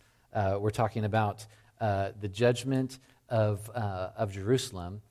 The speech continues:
because of the ongoing rebellion of, of the people. Um, it's not about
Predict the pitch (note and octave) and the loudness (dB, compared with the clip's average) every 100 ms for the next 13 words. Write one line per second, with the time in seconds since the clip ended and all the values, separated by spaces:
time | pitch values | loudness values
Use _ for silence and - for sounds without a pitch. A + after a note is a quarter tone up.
0 | _ - G2+ - G#2+ G2 - - G#2+ G2 | _ -14 -8 0 0 0 -6 -4 -2 -2
1 | F2+ - G#2+ G#2 G#2 G#2 G2 F#2+ G2 G2 | -4 -6 -4 -4 -2 -2 -2 0 2 2
2 | F#2 F2+ - _ G2 F2+ F2 - - _ | -2 -10 -16 _ -6 -6 -8 -20 -20 _
3 | _ G2+ F#2 G2+ F#2 C3 B2+ D2 - _ | _ -14 -14 -14 -8 -6 -6 -10 -18 _
4 | _ _ _ - A#2 G2+ F2 E2+ G#2 _ | _ _ _ 2 2 2 -2 -10 -20 _
5 | - - _ _ _ _ - C3+ C#3 E3 | -20 -20 _ _ _ _ 2 2 4 6
6 | - F3+ D#3+ B2+ | 8 10 8 6